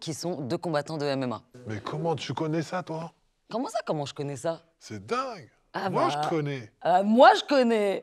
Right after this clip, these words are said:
Speaker 2: Vas-y, raconte, vas-y, raconte.
Speaker 1: <laughs> Il y a eu évidemment une rivalité qui est saine, hein, qui est sportive.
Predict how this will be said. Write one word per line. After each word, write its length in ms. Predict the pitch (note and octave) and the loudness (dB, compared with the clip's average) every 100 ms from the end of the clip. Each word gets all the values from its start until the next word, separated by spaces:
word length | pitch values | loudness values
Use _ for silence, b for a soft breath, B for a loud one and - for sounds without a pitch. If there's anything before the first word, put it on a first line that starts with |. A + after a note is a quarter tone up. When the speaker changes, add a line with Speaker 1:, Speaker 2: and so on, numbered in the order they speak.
| - | 2
Speaker 2:
Vas-y, 280 | D#3+ C#3+ A3 | 2 6 8
raconte, 380 | - - A#3+ | 8 8 6
vas-y, 200 | G3 D#3+ | 6 6
raconte. 380 | F3+ D#3+ E3 G#3 - | 4 4 0 -2 -8
Speaker 1:
<laughs> 140 | - - | -12 -2
Il 60 | |
y 20 | F3+ | 4
a 60 | |
eu 60 | F#3+ | 6
évidemment 460 | G3 F3+ G3+ G#3+ | 4 4 4 4
une 120 | G#3 E3 | 2 0
rivalité 500 | E3 E3+ D#3 G3+ - | 0 -2 -2 -4 -4
qui 180 | C#3+ | -6
est 200 | C#3 C3 | -4 -4
saine, 340 | B2+ - C4 G#3 | -6 2 4 4
hein, 100 | A3+ | 0
qui 220 | - D#3+ | -4 -6
est 40 | C3+ | -6
sportive. 580 | - F3 - C#4 G3 | -6 -6 -4 -6 -6